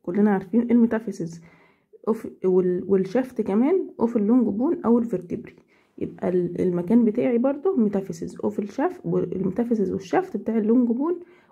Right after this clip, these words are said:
ومعانا كمان الفرتبري. الليجن دي اسمها اكسباندنج اوستيوليتيك ليجن. اكسباندنج لان انا عندي اي سيست زي ما قلنا برضو هنا بتكسباند، هنا كمان بتكسباند اهي.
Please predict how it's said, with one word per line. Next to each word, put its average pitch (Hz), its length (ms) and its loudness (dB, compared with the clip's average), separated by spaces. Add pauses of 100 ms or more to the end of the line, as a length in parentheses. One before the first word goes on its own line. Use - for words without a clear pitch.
ومعانا 202 320 0
كمان 240 440 2
الفرتبري. 175 680 -2 (560)
الليجن 226 600 4
دي 381 180 2 (560)
اسمها 247 460 0
اكسباندنج 285 760 2 (1080)
اوستيوليتيك 254 720 0
ليجن. 196 300 2 (160)
اكسباندنج 330 800 2
لان 233 160 4
انا 233 120 4
عندي 240 240 2
اي 254 160 2
سيست 294 320 -4
زي 208 120 2
ما 208 140 2
قلنا 254 180 4
برضو 233 280 2
هنا 285 260 0 (340)
بتكسباند، 196 720 -2
هنا 233 180 4
كمان 262 420 4
بتكسباند 175 840 -2
اهي. 180 220 -2